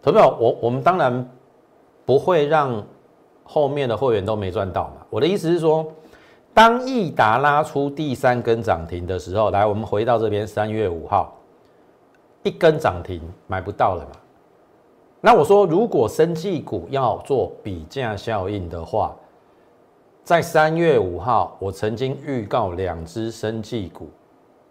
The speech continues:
好，那两只就是我们今天涨停的这两只。导播，V C R请准备。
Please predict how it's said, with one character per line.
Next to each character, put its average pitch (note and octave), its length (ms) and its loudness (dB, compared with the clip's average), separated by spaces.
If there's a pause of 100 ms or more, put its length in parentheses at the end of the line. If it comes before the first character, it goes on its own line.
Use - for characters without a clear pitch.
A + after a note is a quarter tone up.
(720)
好， E2 280 -8
那 C3+ 280 2
两 F#2 320 2
只 B2+ 400 -4 (760)
就 C3 160 2
是 C#3 160 -4
我 F#2+ 220 -2
们 F#2+ 320 -6 (480)
今 B2+ 340 -4
天 A#2 440 -2
涨 E2 240 -4 (100)
停 F2 160 -10
的 E2 80 -10
这 G2+ 160 -4
两 E2 240 -10
只。 E2+ 260 -12 (600)
导 B2 160 6
播 G#3+ 100 10 (640)
，V D#3 120 2
C G#3 100 4
R F#3 80 8
请 D3 140 2
准 A#2+ 120 4
备。 B2+ 200 6